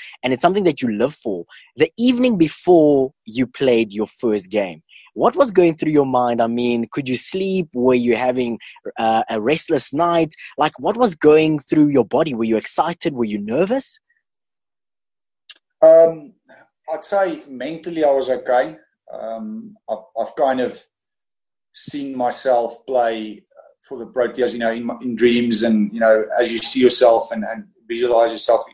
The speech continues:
Speaker 2: I've seen it plenty of times, hoping, you know, trying to be ready. I've seen the Aussies, you know, making it, dreaming about playing against the Aussies, especially, for a very long time. So I wasn't that nervous, to be honest, uh, going into the game. In the warm-up, I was a little bit nervous.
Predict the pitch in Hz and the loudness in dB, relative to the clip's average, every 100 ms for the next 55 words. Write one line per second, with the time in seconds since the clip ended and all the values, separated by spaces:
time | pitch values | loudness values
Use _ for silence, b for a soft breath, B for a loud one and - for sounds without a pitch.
0 | _ 110 - 143 127 123 - _ 131 127 | _ -10 -8 -4 -2 -2 -6 _ -2 0
1 | - 123 - 120 117 107 110 120 127 117 | 0 -2 2 2 4 4 4 4 0 -4
2 | 113 110 - B B _ 135 123 110 120 | -2 -2 -4 B B _ 2 4 2 0
3 | 113 113 117 107 110 - 135 117 123 120 | 0 2 0 -2 -2 -4 -6 -2 2 2
4 | 117 107 127 113 104 101 110 110 107 120 | 0 -6 -4 -2 0 0 -2 -4 -8 -12
5 | 104 _ _ _ _ _ _ - 127 139 | -14 _ _ _ _ _ _ -2 0 0
6 | 127 120 117 - 127 123 117 107 117 117 | 0 4 4 4 2 2 0 -6 -8 -8
7 | 127 117 127 110 107 104 123 113 110 107 | -4 2 2 2 -8 -8 -8 -8 -10 -12
8 | 104 B B B _ 123 110 104 120 120 | -12 B B B _ 0 2 4 4 4
9 | 113 104 117 104 107 110 - 117 110 110 | 2 0 0 0 0 -8 -8 -2 0 -2
10 | - B B B B 135 143 165 170 143 | -8 B B B B 2 2 2 2 2
11 | 131 123 131 131 127 - _ 117 104 120 | 2 0 0 0 -6 -14 _ -8 -6 -6
12 | 131 - - 110 110 113 113 117 120 127 | -8 -10 -8 -8 -4 -4 -4 -8 -14 -10
13 | 117 120 123 131 135 123 123 135 135 131 | -4 2 2 2 0 4 4 6 4 2
14 | 123 120 120 120 117 110 110 110 135 - | 0 0 -4 -8 -10 -10 -10 -8 -8 -10
15 | - | -20